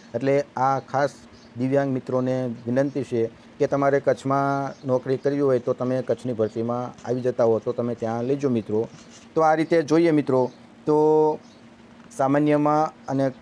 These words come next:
કચ્છ સ્પેશિયલ ભરતીમાં ધોરણ છ થી આઠની વિદ્યાસહાયકની ભરતીની સૂચના મિત્રો જાહેર આવી છે, એટલે આપણે આગામી સમયમાં પણ જે કાંઈ આ સામાન્યની ભરતીની જે કાંઈ જિલ્લા પસંદગીની ડેલી અપડેટ હશે મિત્રો, તો આપણી ચેનલમાં આપણે મૂકતા રહીશું.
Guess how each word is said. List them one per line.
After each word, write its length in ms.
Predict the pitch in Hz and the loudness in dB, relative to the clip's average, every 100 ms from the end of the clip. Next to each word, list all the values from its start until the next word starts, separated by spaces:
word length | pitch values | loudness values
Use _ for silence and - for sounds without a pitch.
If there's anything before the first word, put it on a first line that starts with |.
| - | -2
કચ્છ 220 | 147 - | -2 -2
સ્પેશિયલ 440 | - 139 135 147 | -4 -4 -2 -2
ભરતીમાં 500 | 120 127 143 139 127 | 0 -2 0 0 0
ધોરણ 260 | 113 120 131 | 0 0 -2
છ 240 | - 123 | -4 -4
થી 60 | 131 | -2
આઠની 320 | 120 117 127 | -4 -4 -6
વિદ્યાસહાયકની 560 | 113 104 123 120 120 120 | -6 -4 -4 -2 -2 -2
ભરતીની 460 | 107 107 117 120 | -4 -4 -4 -4
સૂચના 340 | 113 110 117 113 | -6 -10 -6 -6
મિત્રો 320 | 110 113 117 113 - - - - | -6 0 2 2 -2 -18 -20 -8
જાહેર 320 | 110 110 113 117 - - - - - - - - | -2 0 0 -2 -6 -20 -20 -20 -20 -20 -20 -8
આવી 180 | 127 143 | -4 -4
છે, 200 | 139 123 110 - - - | -2 -2 -2 -6 -20 -8
એટલે 240 | 123 139 139 143 - | -2 2 4 2 0
આપણે 260 | 139 139 135 139 | 0 2 2 2
આગામી 320 | 131 127 135 135 | 0 0 0 -2
સમયમાં 460 | 135 139 139 131 | -2 -2 0 -2
પણ 160 | 135 123 | -2 -2
જે 200 | 131 135 | -2 0
કાંઈ 400 | 131 135 135 135 - | 0 0 -2 -6 -8
આ 360 | 120 127 127 123 | -4 -2 -2 -4
સામાન્યની 720 | 120 120 131 131 131 131 127 127 - - - - - - | -4 -2 -2 -4 -4 -4 -6 -8 -16 -20 -20 -20 -12 -6
ભરતીની 360 | 113 131 131 | -4 -2 -4
જે 160 | 113 123 | -2 -2
કાંઈ 200 | 131 131 | -2 -4
જિલ્લા 220 | 107 123 | -2 -2
પસંદગીની 600 | 127 120 127 123 127 127 | -2 -4 -4 -2 -2 -4
ડેલી 380 | 123 117 131 135 | -4 -2 -2 -2
અપડેટ 280 | 120 127 127 | -2 -2 -4
હશે 200 | 135 139 | -4 -4
મિત્રો, 280 | 120 113 110 | -4 -4 -2
તો 120 | 120 | -2
આપણી 200 | 113 120 | -2 -4
ચેનલમાં 480 | - 120 120 120 117 | -4 -4 -4 -4 -6
આપણે 260 | 107 113 | -4 -4
મૂકતા 280 | 113 107 135 | -4 -4 -2
રહીશું. 380 | 127 120 113 113 | -2 -2 -4 -6